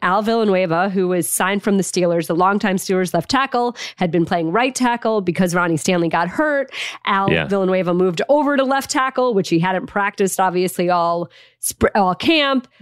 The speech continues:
Speaker 2: Right.
Speaker 1: Looked way more comfortable there. You know, like, there were a lot of, there was a lot of movement. You had Pat McCary playing on that right tackle. You know, like, all of this, it worked out so well.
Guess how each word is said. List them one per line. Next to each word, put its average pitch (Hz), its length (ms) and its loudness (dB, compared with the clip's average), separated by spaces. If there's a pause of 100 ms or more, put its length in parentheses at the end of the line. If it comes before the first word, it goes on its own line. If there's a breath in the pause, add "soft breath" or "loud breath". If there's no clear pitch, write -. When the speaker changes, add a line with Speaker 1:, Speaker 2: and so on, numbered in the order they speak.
(120)
Speaker 2:
Right. 185 160 2
Speaker 1:
Looked - 140 -2
way 240 400 2
more 240 180 2
comfortable 285 580 2
there. 269 220 2
You 285 120 2
know, 285 80 4
like, 247 120 2
there 302 120 2
were 277 60 2
a 254 60 0
lot 294 220 2
of, 202 200 2
there 233 140 2
was 247 120 2
a 254 40 0
lot 277 140 4
of 208 60 2
movement. 190 640 2 (200 loud breath)
You 240 100 2
had 196 140 0
Pat 233 200 0
McCary 226 580 -2
playing 196 320 0
on 175 220 -2
that 180 240 -2
right 277 200 0
tackle. 277 280 0
You 311 60 4
know, 320 80 2
like, 233 200 0 (280 loud breath)
all 403 260 4
of 254 80 4
this, 339 340 2
it 254 120 4
worked 294 200 0
out 302 160 2
so 277 160 0
well. 302 300 2